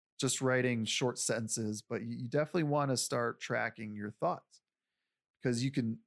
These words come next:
you can start identifying patterns that way. You know, you can start identifying,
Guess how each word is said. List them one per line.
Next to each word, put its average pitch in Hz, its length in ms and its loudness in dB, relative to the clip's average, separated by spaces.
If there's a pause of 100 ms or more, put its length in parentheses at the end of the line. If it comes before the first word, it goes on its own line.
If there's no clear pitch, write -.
(140)
you 139 120 -4
can 139 100 0
start 277 320 2
identifying 160 640 2
patterns 170 520 -2
that 101 220 -4
way. 92 300 -8 (200)
You 120 100 -8
know, 117 100 -2
you 123 80 -2
can 123 120 -12
start 208 300 0
identifying, 135 1000 0